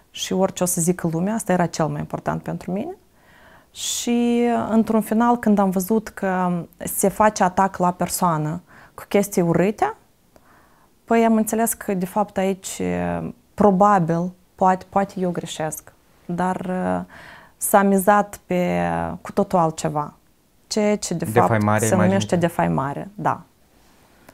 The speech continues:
Speaker 1: Și atunci noi am mers cu, am înaintat noi o cerere în judecată pe defăimare, pentru că a fost atac la persoană cu cuvinte care nu sunt adevărate, care nu sunt despre mine.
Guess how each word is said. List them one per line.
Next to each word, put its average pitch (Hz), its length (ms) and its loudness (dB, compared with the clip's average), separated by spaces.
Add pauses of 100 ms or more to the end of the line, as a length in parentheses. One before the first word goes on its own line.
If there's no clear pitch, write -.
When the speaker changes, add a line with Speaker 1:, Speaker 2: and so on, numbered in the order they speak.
(180)
Speaker 1:
Și - 120 -6
atunci 294 420 0
noi 233 160 2
am 214 120 2
mers 202 340 -2
cu, - 200 -14 (1700)
am 190 160 2
înaintat 190 460 2
noi 143 200 -4
o 147 40 -6
cerere 160 360 -10
în 160 60 -6
judecată 165 480 -6
pe 165 160 -6
defăimare, 156 760 -8
pentru 196 180 -4
că - 80 -6
a - 20 -2
fost 214 220 -8
atac 196 260 -4
la 156 80 -2
persoană 220 480 -2
cu - 120 -8
cuvinte 208 400 0
care 160 320 -6
nu 208 180 2
sunt 185 220 -4
adevărate, 160 600 -8
care 151 220 -8
nu 180 260 0
sunt 180 200 -2
despre 160 320 -4
mine. 156 460 -8